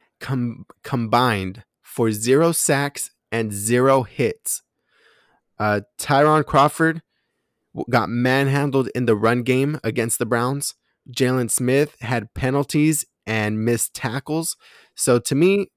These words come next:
Jerry Jones decided to overpay for most of these players who haven't performed since they've gotten their contracts,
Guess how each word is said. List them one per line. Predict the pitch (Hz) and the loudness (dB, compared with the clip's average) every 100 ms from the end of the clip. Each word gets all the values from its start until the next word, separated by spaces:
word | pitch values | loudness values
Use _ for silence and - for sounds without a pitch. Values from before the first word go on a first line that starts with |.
| _ _ _ 120 | _ _ _ -12
Jerry | - 170 202 | 0 4 4
Jones | 165 180 180 143 | 4 2 2 0
decided | 143 156 156 139 | 0 2 0 0
to | 143 | 0
overpay | 139 131 - 143 | 2 2 0 0
for | - 117 | 0 -2
most | 120 123 | -2 -2
of | 131 | -2
these | 123 117 | -4 -4
players | 131 135 151 - | 0 2 2 -2
who | - 131 120 | -4 -2 0
haven't | 117 131 143 151 - | -2 -2 -2 -4 -2
performed | - - - 127 120 104 | -4 -4 -2 -2 -2 -4
since | - 127 120 - | -4 -2 -4 -2
they've | 120 107 | -2 -2
gotten | 110 107 101 | -4 -4 -4
their | 104 | -4
contracts, | 110 113 - 139 147 | -4 -4 -2 -4 -4